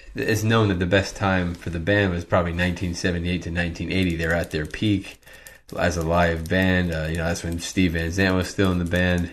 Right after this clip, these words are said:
Um, not that they're, not that they were bad after that point, but just that that was probably them at their best. And so I've never been able to really see anything outside of bootleg,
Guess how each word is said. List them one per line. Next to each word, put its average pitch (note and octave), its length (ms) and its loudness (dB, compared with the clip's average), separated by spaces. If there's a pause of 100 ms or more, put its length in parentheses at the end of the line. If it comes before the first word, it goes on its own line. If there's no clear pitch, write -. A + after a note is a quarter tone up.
(220)
Um, D#2 340 -2
not G#2+ 180 0
that C3+ 160 4
they're, G#2+ 300 2 (140)
not C#3+ 160 2
that B2 120 0
they G#2+ 120 6
were F#2 100 6
bad G2 320 6
after G2 300 2
that E2 220 -2
point, F2 160 -2
but E2+ 100 -4
just G2+ 180 -2
that E2+ 160 2
that F#2+ 180 2
was F#2 160 -2
probably F2+ 540 2 (760)
them G2 180 2
at F2 160 0
their D#2+ 140 -2
best. - 480 -2 (100)
And E2+ 320 -4
so F2 260 0
I've F2 220 0
never F#2+ 220 2
been F2+ 180 0
able F2 200 0
to E2+ 80 -4
really E2+ 200 -2
see A#2 260 -2
anything F#2+ 320 2
outside E2+ 320 -2
of E2+ 160 -6
bootleg, F2+ 560 -2